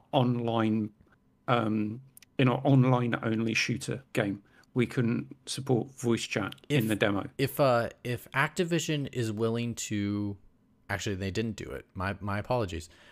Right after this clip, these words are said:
Speaker 2: I was gonna say they're willing to delay, but they never delayed a Call of Duty. They just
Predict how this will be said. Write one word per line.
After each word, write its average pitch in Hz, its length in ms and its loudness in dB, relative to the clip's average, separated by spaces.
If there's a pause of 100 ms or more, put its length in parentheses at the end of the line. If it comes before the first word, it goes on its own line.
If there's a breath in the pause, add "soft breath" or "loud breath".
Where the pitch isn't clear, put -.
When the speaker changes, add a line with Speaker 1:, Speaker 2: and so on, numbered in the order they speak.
(120 loud breath)
Speaker 2:
I - 60 -2
was 110 80 -2
gonna 117 100 -2
say 110 160 -2
they're 98 160 -2
willing 101 240 -4
to 90 100 -8
delay, 87 380 -2
but 85 160 -6
they 90 140 -6
never 92 180 -6
delayed 87 320 -4
a 85 60 -4
Call 82 240 -6
of - 80 -10
Duty. - 220 -12
They 90 160 -8
just - 320 -8